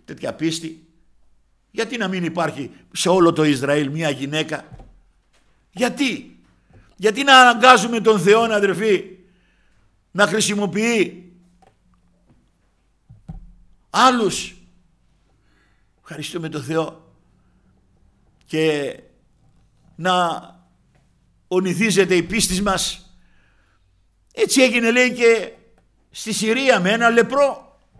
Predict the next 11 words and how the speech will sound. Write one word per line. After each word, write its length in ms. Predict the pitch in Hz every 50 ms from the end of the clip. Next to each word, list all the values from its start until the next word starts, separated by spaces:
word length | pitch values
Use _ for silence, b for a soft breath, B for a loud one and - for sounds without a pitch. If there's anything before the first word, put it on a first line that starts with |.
| - _ _
Πολλοί 480 | - - 247 262 269 285 311 330 339 330
λεπροί 340 | 320 311 226 269 269 262
υπήρχαν, 540 | 247 220 - - 220 208 156 170 165 156 147
λέει, 180 | 135 135 127 123
τότε. 320 | - - 104 90 - - - _ _ _ _ _ _ _ _ _ _ _ _ _ _
Ήταν 340 | 151 190 226 233 226 190
η 80 | 196 190
μάστιγα 500 | 180 208 240 254 240 233 233 220 226 220
του, 400 | 220 208 208 196 190 - b b b b b b b b
της 160 | - 165 143
εποχής. 600 | 190 185 214 202 - 202 240 190 - - - -